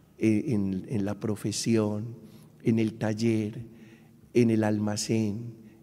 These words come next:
en la oficina, en la tienda,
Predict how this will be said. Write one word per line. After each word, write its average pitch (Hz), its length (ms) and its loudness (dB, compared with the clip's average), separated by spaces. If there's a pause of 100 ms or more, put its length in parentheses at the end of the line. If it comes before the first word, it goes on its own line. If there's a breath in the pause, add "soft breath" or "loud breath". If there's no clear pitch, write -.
(120)
en 113 180 4
la 110 100 2
oficina, 107 840 -2 (500 loud breath)
en 113 220 4
la 107 120 -2
tienda, 117 680 -2